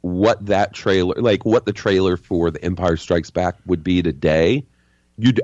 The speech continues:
absolutely see an at at. You would definitely see some lightsaber action, probably, like, you know, Luke versus Vader, either in the cave or at Cloud City.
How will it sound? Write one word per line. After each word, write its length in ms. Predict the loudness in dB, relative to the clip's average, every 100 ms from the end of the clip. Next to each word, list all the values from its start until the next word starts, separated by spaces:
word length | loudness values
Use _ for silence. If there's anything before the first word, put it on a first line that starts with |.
| 0
absolutely 760 | 0 0 -2 0 0 0 -4
see 340 | -4 -6 -4 -6
an 100 | -6
at 240 | -8 -8
at. 300 | -4 -4 -4 _ _ _ _ _ _
You 160 | 4 4
would 200 | 4 -2 _
definitely 720 | 0 0 2 0 0 0 -2
see 760 | -2 -4 -2 0 0 -2 -4 -8 _ _ _ _ _ _ _ _ _ _ _ -16
some 460 | -6 -2 0 -2
lightsaber 680 | -2 0 0 0 0 2 2
action, 500 | 2 0 -2 -4 -4 -8 _ _ _ -4
probably, 540 | 0 0 0 0 0
like, 320 | 2 2 0
you 100 | 0
know, 120 | 0
Luke 280 | 2 0 -2
versus 360 | -2 -2 -2 -4
Vader, 360 | 0 0 0 0
either 300 | 2 2 2
in 220 | 0 0
the 80 | -2
cave 560 | 0 0 0 0 -2
or 200 | 0 0
at 100 | -2
Cloud 380 | -2 -2 -2 -2
City. 400 | -6 -6 -6 -8